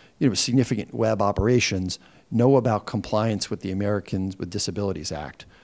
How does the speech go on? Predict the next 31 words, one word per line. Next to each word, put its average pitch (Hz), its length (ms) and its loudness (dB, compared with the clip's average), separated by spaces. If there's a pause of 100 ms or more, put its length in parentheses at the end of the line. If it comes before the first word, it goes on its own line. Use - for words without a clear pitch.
(160)
about 82 240 -4
website 101 420 -2
accessibility, 104 800 2
and 92 120 -4
there 101 60 -4
have 95 100 -10
been 98 120 -2
a 92 40 -2
lot 110 280 2
of 98 100 -2
lawsuits 104 720 0 (420)
in 101 60 -2
the 98 80 0
past - 420 0 (140)
few 110 280 -2
years 120 440 4
about - 560 -2
website 98 480 -2
accessibility. 95 800 -2 (480)
So 135 200 8
the 113 140 0
teams 175 480 4
that 120 120 4
are 117 60 4
working 117 440 2
on 107 400 -2 (480)
C - 280 2
C - 180 2
P 127 180 2
A 117 120 4
compliance 107 840 0